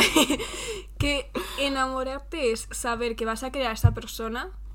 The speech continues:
y querer a esa persona es saber que aunque ha pasado tiempo, sigues estando enamorado.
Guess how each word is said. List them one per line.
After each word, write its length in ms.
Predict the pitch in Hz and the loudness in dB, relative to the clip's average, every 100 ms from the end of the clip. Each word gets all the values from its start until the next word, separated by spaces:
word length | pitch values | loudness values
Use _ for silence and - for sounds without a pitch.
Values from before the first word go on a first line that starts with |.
| - - - | -14 -12 -6
y 200 | 262 220 | -4 0
querer 280 | 247 240 247 | 2 6 4
a 40 | |
esa 160 | 254 262 | 4 -2
persona 540 | 240 - 240 262 339 247 | -2 -2 -6 -6 -8 -6
es 160 | 240 | -6
saber 240 | 247 220 220 | -4 -6 -6
que 140 | 214 | -6
aunque 320 | 233 226 220 214 | -4 -4 -6 -4
ha 120 | 226 | -4
pasado 360 | 262 269 262 240 | -4 -2 -2 0
tiempo, 320 | 240 240 311 311 - | -4 -2 -4 -6 -10
sigues 340 | - 247 247 | -8 -2 -2
estando 320 | 240 226 226 240 | -2 -6 -6 -4
enamorado. 500 | 208 170 - - | -6 -10 -14 -14